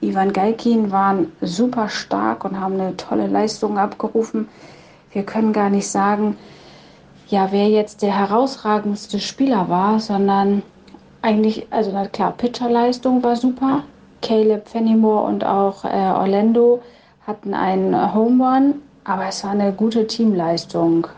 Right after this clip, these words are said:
Also die haben einfach gut zusammengespielt,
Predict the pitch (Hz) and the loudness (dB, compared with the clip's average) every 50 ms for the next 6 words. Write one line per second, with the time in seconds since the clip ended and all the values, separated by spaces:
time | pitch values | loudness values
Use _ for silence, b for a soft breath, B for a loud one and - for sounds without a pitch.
0 | 247 - - 190 196 196 190 - 190 185 190 185 185 190 196 190 - B B B | -10 -6 -2 0 0 0 -2 -2 -2 0 0 0 0 0 -2 -4 -8 B B B
1 | B B B B B B B B B B B - - - - - - - - - | B B B B B B B B B B B -20 -20 -20 -20 -20 -20 -20 -20 -20
2 | - - - - - - - - - 254 247 233 233 226 - - 220 226 220 220 | -20 -20 -20 -20 -20 -20 -12 -2 0 2 2 4 2 2 2 2 2 0 0 0
3 | - 233 220 - 214 208 220 226 220 214 220 220 - - - - 214 214 214 208 | 0 -2 -2 -2 0 0 2 2 4 2 2 0 -2 -6 -4 -2 0 2 2 2
4 | 214 214 214 - - | 2 0 0 -4 -10